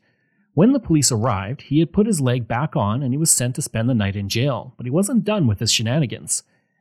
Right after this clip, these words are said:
Determined to get out of his cell, he began to smash the furniture in it with his wooden leg as his cell companion stayed out of the way to prevent from getting hurt.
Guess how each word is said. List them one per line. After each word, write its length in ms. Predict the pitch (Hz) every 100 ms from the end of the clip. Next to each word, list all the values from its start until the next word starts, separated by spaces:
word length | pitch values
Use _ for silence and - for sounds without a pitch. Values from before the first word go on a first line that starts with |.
| _
Determined 400 | - 170 220 285
to 60 | 269
get 180 | 147 147
out 120 | 147
of 80 | 117
his 100 | 107
cell, 400 | - 139 101 131
he 140 | 156
began 240 | 139 160 190
to 80 |
smash 420 | 139 - 143 160 -
the 80 |
furniture 500 | 131 190 190 147 110
in 80 | 101
it 60 | 120
with 140 | 117
his 120 | 120
wooden 280 | 104 117 101
leg 320 | 123 143 165 - _ _ 123
as 100 | 135
his 180 | 190
cell 200 | - 214
companion 480 | 226 160 107 104 120
stayed 260 | - 127 127
out 120 | 160
of 100 | 107
the 80 | 101
way 280 | 98 139 104
to 120 | 110
prevent 300 | 101 120 101
from 120 | 101
getting 220 | 104 95
hurt. 300 | 139 143 -